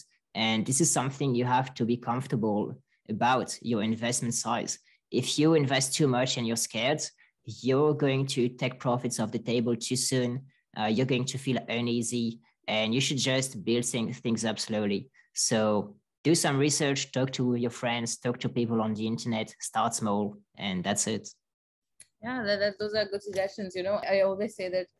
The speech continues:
Speaker 2: the best way to actually go about doing this is just getting your hands a little dirty. Like, start small, but start. And that is the important thing, because once you start, then you, it's pretty much, you know, a, a free fall from there. And then, you know, you'll be inundated with so many new ideas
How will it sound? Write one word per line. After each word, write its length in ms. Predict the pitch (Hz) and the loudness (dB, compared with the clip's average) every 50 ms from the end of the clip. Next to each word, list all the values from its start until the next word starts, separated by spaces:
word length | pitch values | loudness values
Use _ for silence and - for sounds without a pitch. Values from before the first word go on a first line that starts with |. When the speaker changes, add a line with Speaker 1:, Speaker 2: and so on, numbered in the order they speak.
| _ - - - _ - | _ -20 -20 -20 _ -4
Speaker 2:
the 120 | 175 196 | -2 -2
best 320 | 175 - 190 185 180 - 220 | 0 2 0 0 0 0 0
way 140 | 208 196 196 | 0 2 2
to 120 | 196 196 | 4 2
actually 360 | 190 190 190 - 185 180 175 | 2 2 0 -4 -6 -6 -4
go 140 | - 170 175 | 0 0 -2
about 260 | 170 175 180 180 175 | 0 0 0 -2 -2
doing 200 | 165 170 175 175 | -4 -6 -6 -6
this 160 | 170 180 180 | -6 -6 -6
is 220 | 196 190 190 170 170 | -6 -6 -6 -6 -6
just 240 | 196 208 202 - - | -6 -6 -6 -2 0
getting 240 | 160 160 170 175 | 2 2 2 2
your 100 | 175 175 | 0 0
hands 240 | 170 170 151 160 156 | 0 0 -2 -2 -2
a 40 | 160 | -4
little 240 | 156 160 156 180 175 - | -6 -2 -2 -2 0 4
dirty. 300 | 160 147 143 - 151 131 | 4 4 2 0 -4 -6
Like, 160 | 156 - - | -6 -6 -4
start 300 | - - 208 240 240 - | 0 2 4 4 2 0
small, 420 | - - 214 202 196 202 202 180 - | -2 0 0 2 2 0 0 0 0
but 220 | 175 185 - - _ _ _ _ _ | -2 -2 -2 -6 _ _ _ _ _
start. 540 | - - - - 196 160 139 139 - - - _ _ _ - - - _ - | -20 -12 -2 0 2 2 2 0 -4 -8 -20 _ _ _ -20 -20 -16 _ -4
And 160 | 180 190 190 | -2 0 2
that 140 | 196 196 202 | 2 2 2
is 100 | 196 196 | 2 0
the 100 | 170 190 | 0 -2
important 460 | 175 170 - 165 160 156 160 165 160 | -2 -2 -2 -4 -4 -4 -6 -8 -6
thing, 180 | 160 135 143 156 | -6 -4 -4 -4
because 240 | 175 185 220 208 190 | -2 0 0 0 2
once 220 | 208 220 240 240 | 2 2 2 2
you 120 | 277 285 | 0 -4
start, 440 | - - - 262 254 269 285 254 226 | -4 -2 -2 0 0 2 0 0 -2
then 220 | 214 220 220 214 208 | -2 -2 0 0 0
you, 180 | 214 208 185 - | -2 -2 -4 -4
it's 200 | 190 208 214 - | -4 -6 -4 -4
pretty 220 | - 226 220 233 | -4 -2 -2 0
much, 300 | 214 214 196 196 - - - - | 0 0 0 -2 -4 -6 -8 0
you 100 | 190 220 | 0 2
know, 300 | 185 185 185 196 190 156 - | 2 4 2 2 0 0 -2
a, 220 | 175 185 165 - 190 | -4 -4 -2 -2 -4
a 40 | |
free 300 | - - - 254 269 262 | -4 -2 0 0 0 2
fall 200 | - 233 233 240 | 2 0 0 0
from 280 | 233 - 240 214 208 190 | 0 0 0 0 2 4
there. 300 | 175 160 156 156 156 - - | 4 6 6 4 4 0 -2
And 160 | 180 180 180 | -4 -2 -2
then, 160 | 185 185 185 180 | -2 -2 -2 -2
you 100 | 180 175 | -4 -2
know, 80 | 185 | -2
you'll 160 | 190 185 175 | -2 -2 -4
be 300 | 165 180 175 170 160 - - | -4 -4 -6 -6 -6 -4 -2
inundated 480 | 175 185 185 180 180 190 202 208 208 | 0 0 0 0 2 0 0 0 -2
with 140 | 185 175 - | -6 -8 -8
so 100 | - 185 | -8 -6
many 160 | 185 180 170 | -4 -4 -4
new 240 | 165 165 156 151 147 - - | -6 -6 -6 -6 -6 -4 0
ideas 540 | 170 180 208 226 196 190 170 165 165 165 | 2 4 4 4 6 6 6 6 4 2